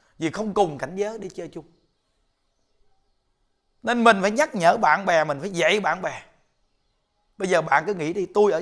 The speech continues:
chùa này, bạn là huynh đệ với tôi. Bạn đi đến đây, bạn hiểu rằng tôi đi đến đây là tôi nhờ người thầy đó giúp.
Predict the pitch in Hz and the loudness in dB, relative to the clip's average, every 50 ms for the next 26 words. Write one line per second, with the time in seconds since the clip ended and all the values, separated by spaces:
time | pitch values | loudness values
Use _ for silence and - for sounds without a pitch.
0 | 190 - 180 156 143 135 143 135 131 - _ _ _ - 160 147 151 170 185 175 | -4 -2 -2 -2 -2 -4 -6 -10 -12 -14 _ _ _ 0 2 2 2 2 0 -2
1 | 165 190 196 139 135 147 165 208 208 - 185 170 - _ _ _ _ _ _ _ | -4 -4 -4 -4 -6 -6 -6 -8 -12 -12 -14 -18 -18 _ _ _ _ _ _ _
2 | _ _ _ _ _ _ - 175 165 175 208 220 220 208 226 262 294 247 233 220 | _ _ _ _ _ _ 2 4 4 4 4 2 0 0 -2 -2 0 2 2 2
3 | 220 220 - - - 165 190 170 156 196 214 202 170 - 214 208 214 196 208 185 | 2 0 -2 -2 -2 -2 -2 -2 -2 -2 -2 -2 -2 0 0 0 0 -2 -4 -8
4 | 220 233 254 220 - 156 - - 214 214 202 196 196 180 170 160 151 156 151 151 | -8 -6 -6 -6 -6 -6 -4 -4 -4 -4 -2 0 2 2 2 2 -2 -4 -8 -12
5 | 147 143 147 135 131 147 180 190 233 | -10 -10 -10 -10 -10 -10 -12 -12 -14